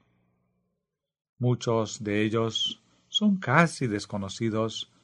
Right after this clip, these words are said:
para las iglesias y los ministros, pero son luces del Señor que resplandecen en medio de las tinieblas. El Señor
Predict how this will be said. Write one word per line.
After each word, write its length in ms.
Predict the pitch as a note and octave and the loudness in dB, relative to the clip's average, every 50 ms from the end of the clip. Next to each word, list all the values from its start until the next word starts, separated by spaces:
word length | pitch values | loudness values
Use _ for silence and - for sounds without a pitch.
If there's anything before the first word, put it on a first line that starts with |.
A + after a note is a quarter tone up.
| _ _ _ _ | _ _ _ _
para 220 | - A2 G#2 G#2 | 0 2 4 4
las 220 | G2+ G2 F#2+ - | 2 0 -2 -4
iglesias 920 | G#2 F#2 F#2 G#2+ C3 D3 C#3+ C3 - A2+ G#2 F#2+ F2+ F2 - - - - _ _ | -8 -6 -2 0 0 0 0 -2 -4 -4 -4 -4 -6 -8 -12 -16 -18 -20 _ _
y 120 | - A#2+ | -4 -4
los 260 | G#2 G2 F#2 F2 - F#2 | -2 -2 -4 -6 -8 -8
ministros, 760 | F2+ G2 C3 C3 - - - - F2+ E2+ - - - - _ _ _ _ _ _ _ _ _ _ _ _ _ _ | -6 -4 -4 -4 -6 -6 -8 -8 -8 -8 -8 -10 -10 -12 _ _ _ _ _ _ _ _ _ _ _ _ _ _
pero 180 | - A#2 A2+ A#2+ | -4 -2 0 0
son 280 | A#2 - E3+ G#3 G3+ F#3 | 2 4 6 6 8 8
luces 360 | F#3 F#3+ G3 F#3+ - C#3 A#2 | 8 8 8 6 4 2 2
del 160 | A2 G#2 F#2 | 2 -2 -4
Señor 640 | - - F#2+ F2 F#2 F#2 G2 G2+ G2+ G#2 G#2 - _ _ _ _ _ _ _ _ _ | -4 -6 -6 -4 -2 -2 -2 -2 -2 -4 -6 -10 _ _ _ _ _ _ _ _ _
que 140 | - B2 B2 | 0 2 2
resplandecen 960 | A#2+ A#2+ A2+ - B2 A#2 A#2 A#2 C#3 D3+ D#3+ D#3 - E3 D#3 D#3 D#3+ D#3+ - _ _ _ _ _ _ - | 2 2 2 2 2 2 4 6 6 6 6 6 4 4 4 4 2 0 -4 _ _ _ _ _ _ 0
en 300 | C3 C3 B2 A#2 A2 A2+ | 2 2 2 2 2 4
medio 560 | C3 D3 E3 E3 D#3 C#3 C3 A#2 A2+ A2 G2 | 8 8 8 8 8 6 4 2 2 2 2
de 100 | G2 G2+ | 2 0
las 240 | G2 G2 F2+ - - | -2 -2 -4 -6 -8
tinieblas. 800 | - F#2 G2 G2+ G#2 G2 G2 G2 F#2+ F#2 - - - - _ _ _ _ _ _ _ _ _ _ _ _ _ _ _ _ _ _ _ _ _ _ _ _ _ _ _ _ _ | -8 -6 -4 -4 -4 -4 -4 -6 -8 -8 -10 -14 -20 -20 _ _ _ _ _ _ _ _ _ _ _ _ _ _ _ _ _ _ _ _ _ _ _ _ _ _ _ _ _
El 120 | - G2+ - | -12 -10 -6
Señor 600 | - G#2+ G#2 G2+ G#2+ A2+ B2 B2+ C3+ C#3 C3+ | -4 -4 -2 0 2 4 6 6 6 4 0